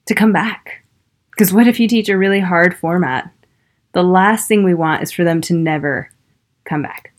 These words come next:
So we do this, number one, with a class introduction. Like I mentioned, it levels the playing field. It makes all these old, like, not oldies, <laughs> O Gs,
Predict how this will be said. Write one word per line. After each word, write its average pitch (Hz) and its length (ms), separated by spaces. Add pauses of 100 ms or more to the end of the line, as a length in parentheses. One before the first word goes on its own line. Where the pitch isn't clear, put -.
(300)
So - 220 (1000)
we 233 140
do 220 160
this, 196 480 (320)
number 185 280
one, 175 380
with 185 140
a 175 40
class 165 360
introduction. 160 680 (540)
Like 185 160
I 208 80
mentioned, 196 540
it 247 240
levels 190 440
the 196 80
playing 185 340
field. 156 420 (460)
It 196 80
makes 208 320
all 220 260
these 214 280
old, 196 360 (400)
like, 170 200
not 180 240
oldies, 175 320 (440)
<laughs> - 400
O 240 120
Gs, 208 520